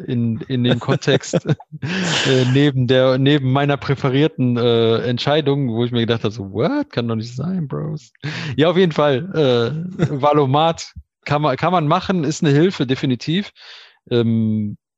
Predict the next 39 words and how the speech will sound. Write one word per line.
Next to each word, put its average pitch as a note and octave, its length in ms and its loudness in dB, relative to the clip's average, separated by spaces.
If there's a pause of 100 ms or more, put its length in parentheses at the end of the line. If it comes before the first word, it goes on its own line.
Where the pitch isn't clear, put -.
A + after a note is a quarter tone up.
es D#3 140 -6
gibt D#3+ 180 -4
auch D3 160 -2
noch C3 160 0
andere, D3+ 920 2
äh, B2+ 60 2
es A#2+ 120 -4
gibt - 160 -6
auch B2+ 120 -2
noch A#2+ 160 -4
andere, C#3+ 800 0
ähm, B2 580 -4 (160)
Konzepte, C#3+ 460 -2
die B2 100 -2
aufgebaut B2+ 440 -2
sind A#2+ 200 -4
wie A#2+ 80 -2
der A#2+ 140 2
Valomat. A#2+ 420 0
Könnt C3+ 160 -2
ihr B2+ 100 0
euch A2+ 120 -4
auch A#2+ 160 -6
im A#2+ 80 -2
Netz B2+ 220 -2
informieren. B2+ 480 -2 (480)
Ähm, A2 380 0
da A2 100 2
gibt's A2+ 180 -6
auch B2 180 0
noch A2+ 140 -4
andere C3+ 260 -4
Programme, B2+ 500 -2
die, A2 220 -2
ähm, G#2+ 460 -2
so A2 160 -4
ähnlich C#3+ 300 0
funktionieren C3 520 -2
oder G#2+ 360 -2